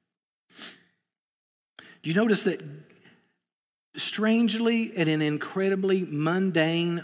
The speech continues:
boring ways, God begins to appear when Naomi is most bitter? And she didn't even know it. The Lord begins to move and he begins to orchestrate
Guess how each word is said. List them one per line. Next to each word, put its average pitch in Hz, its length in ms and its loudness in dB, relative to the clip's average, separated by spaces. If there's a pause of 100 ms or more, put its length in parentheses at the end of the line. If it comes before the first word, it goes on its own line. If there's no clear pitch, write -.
boring 175 640 -2 (100)
ways, 123 680 -4 (120)
God 156 520 -2 (320)
begins 147 460 0
to 143 180 -2
appear 123 640 -2 (180)
when 131 200 -2
Naomi 131 540 -2
is 117 180 -6
most 120 380 -8
bitter? 110 400 -4 (2000)
And 143 80 -6
she 165 140 -2
didn't 151 200 -2
even 151 180 -2
know 160 220 -6
it. - 140 -14 (1700)
The 160 100 2
Lord 196 360 6
begins 202 500 4
to 214 80 4
move 202 520 6
and 156 100 2
he 175 100 4
begins 185 360 4
to 202 80 -2
orchestrate 208 1040 4